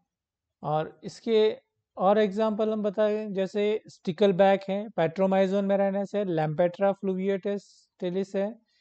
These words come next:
ये सब ओशियन से फ्रेश वाटर में ब्रीडिंग के लिए आते हैं और वापस ओशियंस में लौट जाते हैं।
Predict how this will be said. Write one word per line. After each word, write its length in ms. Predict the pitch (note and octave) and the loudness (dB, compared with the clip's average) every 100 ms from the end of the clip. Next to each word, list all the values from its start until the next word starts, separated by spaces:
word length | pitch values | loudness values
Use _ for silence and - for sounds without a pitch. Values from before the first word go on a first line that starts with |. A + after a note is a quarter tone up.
| _ _ - | _ _ -6
ये 140 | G3 F#3+ | -2 0
सब 360 | G3+ A#3+ - _ _ _ _ _ _ - | 0 -2 -4 _ _ _ _ _ _ -6
ओशियन 380 | F3+ E3+ G#3 F#3+ | -4 -2 -2 -2
से 200 | - G#3 | -2 -4
फ्रेश 340 | G3 F#3 F3 | 0 0 0
वाटर 220 | F#3+ F#3 | -4 -4
में 160 | G3 G3+ | -4 -2
ब्रीडिंग 300 | G3 F#3 F#3+ | -2 0 -2
के 80 | G#3 | -2
लिए 80 | G#3 | 0
आते 200 | F3 G#3 | 0 -2
हैं 80 | |
और 60 | G3 | -2
वापस 280 | D#3+ G3+ A3+ | -4 -6 -8
ओशियंस 460 | F3 D#3 D3+ C#3 - | -8 -8 -10 -12 -12
में 120 | G3+ C#4 | -14 -10
लौट 220 | E3+ D3+ C3 | -2 -2 -2
जाते 320 | C3 A#2+ A#2+ | -6 -8 -12
हैं। 240 | A#2 B2+ | -14 -16